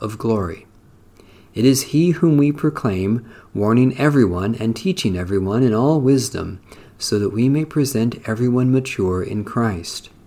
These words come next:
For this I toil and strive with all the energy that he powerfully inspires within me. For I want you to know how greatly I strive for you, and for those in Laodicea,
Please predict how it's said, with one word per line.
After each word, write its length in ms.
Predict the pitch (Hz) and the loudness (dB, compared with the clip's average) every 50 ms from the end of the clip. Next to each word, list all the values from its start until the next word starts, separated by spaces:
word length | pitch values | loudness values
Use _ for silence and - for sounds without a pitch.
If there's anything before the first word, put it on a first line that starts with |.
| - - - - - - - - - - - - _ | -20 -20 -20 -20 -20 -20 -20 -20 -20 -20 -20 -20 _
For 180 | - 120 113 | 2 2 2
this 320 | 101 110 123 135 139 - - | 4 6 4 4 4 0 -4
I 120 | 117 120 | -6 -6
toil 520 | 120 - - - 123 120 123 135 139 143 135 | -8 -8 0 2 4 4 4 4 2 2 0
and 140 | 120 120 - | 0 -2 -4
strive 500 | - - - 110 98 95 107 117 117 113 | -4 -2 0 0 0 0 -2 -4 -2 -4
with 180 | 110 - - | -4 -4 -2
all 240 | 104 123 139 160 170 | 0 2 2 2 2
the 160 | 160 160 147 | 2 2 2
energy 540 | 139 123 107 98 90 - - 82 87 92 - - - - - - - | 2 2 0 0 -2 -4 -6 -8 -8 -10 -12 -16 -20 -20 -20 -16 -12
that 120 | - 92 | -8 -4
he 140 | 107 117 120 | -2 -2 -2
powerfully 640 | - - - - 120 131 135 123 - - 107 101 98 | -2 -6 -6 -2 2 2 2 2 0 -2 -4 -4 -2
inspires 640 | 98 95 - - 117 117 117 107 95 90 87 87 | -2 -4 -6 -6 -6 -4 -4 -4 -4 -4 -6 -6
within 320 | 95 90 - 110 107 101 | -8 -6 -4 -2 -2 -2
me. 240 | 90 82 80 92 92 - - - _ _ _ _ - - _ - - - - - - - _ - _ - - - - _ - - - - - - - - - - | -4 -6 -8 -12 -16 -20 -20 -20 _ _ _ _ -20 -20 _ -20 -20 -20 -20 -20 -20 -20 _ -20 _ -20 -20 -20 -20 _ -20 -20 -20 -20 -20 -20 -20 -20 -20 -20
For 200 | - - 123 120 | -8 -4 0 2
I 80 | 135 143 | 2 2
want 320 | 139 143 160 185 185 180 | 4 4 4 4 4 2
you 80 | 185 190 | 2 4
to 100 | 190 180 | 4 4
know 320 | 156 123 107 110 120 127 | 4 4 4 2 0 0
how 240 | 117 - 143 139 135 | -2 -2 0 0 0
greatly 540 | 117 101 98 104 127 147 147 139 143 151 143 | 0 0 0 0 2 2 2 0 -2 -2 -2
I 140 | 139 139 | -2 -4
strive 480 | 131 - - - 120 117 113 113 113 113 | -4 -6 -6 -4 -4 -2 0 0 -2 -2
for 180 | - - - 92 | -4 -6 -6 -6
you, 400 | 82 87 85 85 85 98 - - - - - - - - | -6 -6 -8 -8 -8 -10 -12 -18 -20 -20 -20 -20 -12 -8
and 140 | 110 107 104 | -6 -6 -2
for 140 | - 117 107 | -2 -2 0
those 340 | 117 131 139 147 139 - | 2 4 4 2 2 2
in 100 | 143 135 | 0 0
Laodicea, 840 | 131 127 123 127 127 123 120 - - - 120 101 90 82 87 98 | 0 0 0 0 0 0 -2 -4 -4 -2 -2 -2 -2 -4 -6 -12